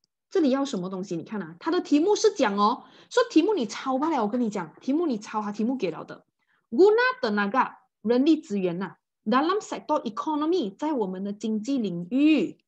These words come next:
从二零一零年到二零一四年，OK，那个人力资源啊，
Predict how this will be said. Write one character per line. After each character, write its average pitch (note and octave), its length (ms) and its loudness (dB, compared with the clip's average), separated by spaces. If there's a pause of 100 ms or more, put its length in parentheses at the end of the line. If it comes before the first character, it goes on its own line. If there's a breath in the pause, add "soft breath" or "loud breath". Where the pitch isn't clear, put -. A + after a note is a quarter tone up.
(320)
从 D4 320 0
二 F#4 180 -4
零 D#4 160 0
一 - 100 -4
零 D4 220 0
年 G#3+ 320 -2
到 D#4 360 -4
二 C4+ 100 -6
零 G#3 240 -4
一 A#3 80 -4
四 G#3+ 220 -8
年， - 300 -8 (140)
OK， E4 380 -8 (640)
那 C4 140 -6
个 C#4 220 0
人 G#3+ 240 0
力 B3 120 0
资 G#3 220 -6
源 G3+ 220 0
啊， G#3+ 260 -4